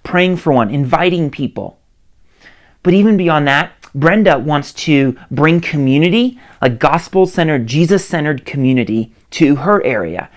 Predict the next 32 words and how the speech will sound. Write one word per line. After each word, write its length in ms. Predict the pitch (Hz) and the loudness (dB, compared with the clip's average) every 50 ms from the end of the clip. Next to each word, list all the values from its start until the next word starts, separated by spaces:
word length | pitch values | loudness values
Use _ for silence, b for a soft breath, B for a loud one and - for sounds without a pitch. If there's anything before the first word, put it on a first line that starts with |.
| b b b b b | b b b b b
So 180 | b - 175 151 | b 2 2 2
she's 300 | - - - 180 180 175 | 2 2 0 0 0 0
actually 500 | 185 170 175 - - 185 180 156 127 - - _ | -2 -4 -6 -8 -4 -2 -2 -2 -2 -4 -6 _
apprenticing 1000 | - 156 - - - - - 190 208 220 208 202 180 160 - - 117 110 117 127 127 - - - | -6 -6 -6 -8 -12 -8 -4 -4 -2 -2 -2 -2 -4 -4 -6 -6 -4 -4 -4 -6 -6 -10 -6 -2
this 220 | 143 165 170 170 | 0 0 0 -2
spring 480 | - - - 131 127 120 120 117 113 - B B B B B | -8 -6 -2 0 0 2 0 0 -2 -4 B B B B B
to 360 | - - 156 143 139 135 131 B B | -2 2 2 4 4 2 -2 B B
maybe 300 | B 139 139 143 151 156 | B 0 0 2 2 2
lead 180 | 139 139 147 143 | 2 4 4 4
a 100 | 131 120 | 4 2
group 560 | 120 113 123 127 135 143 139 131 120 - - - b b b b b b b b | 0 -2 -2 0 2 4 4 4 2 0 -2 -12 b b b b b b b b
in 240 | - 135 127 123 120 | -2 -2 0 0 0
Highlands 500 | 120 - - 143 143 135 131 131 131 117 | -2 -2 -2 -2 -2 0 0 0 0 0
Ranch 460 | 117 117 117 113 110 107 101 - - b b b b b b b | 0 -2 0 0 -2 -4 -6 -10 -16 b b b b b b b
one 260 | 113 113 110 101 104 | -2 -2 0 0 0
day. 240 | 101 92 - - - _ _ _ - | -2 -4 -6 -10 -16 _ _ _ -6
I 140 | - 196 220 | -4 -2 0
love 380 | 226 208 226 226 226 220 196 170 | 0 0 0 0 -2 -2 -2 -2
that. 300 | 165 - - - - _ _ _ _ b b b b b | -2 -2 -4 -8 -20 _ _ _ _ b b b b b
She 140 | b - 202 | b -2 0
wants 200 | 190 202 196 196 | 2 2 2 0
to 80 | - 170 | -4 -6
connect 280 | - - 160 143 - | -4 -4 -4 -4 -4
people 440 | - 160 143 - - 127 120 117 - b b b b b b | -4 -6 -4 -2 -2 -2 -2 -2 -4 b b b b b b
with 160 | - 110 85 | -6 -6 -4
Jesus. 580 | - - 107 101 87 78 - - - - - - _ _ _ _ _ _ _ _ _ _ - | -4 -6 -6 -6 -8 -10 -12 -10 -10 -10 -10 -12 _ _ _ _ _ _ _ _ _ _ -4
So 160 | - - 220 | 0 2 4
imagine 520 | 202 196 202 202 196 202 185 190 196 175 147 | 4 4 2 2 0 0 0 0 0 0 0
with 220 | 131 123 - - | -2 -2 -4 -6
me, 160 | - - - - _ _ _ _ _ _ _ _ | -14 -16 -16 -20 _ _ _ _ _ _ _ _
what 120 | - 240 277 | 0 2 2
if, 200 | 277 262 - | 0 -2 -8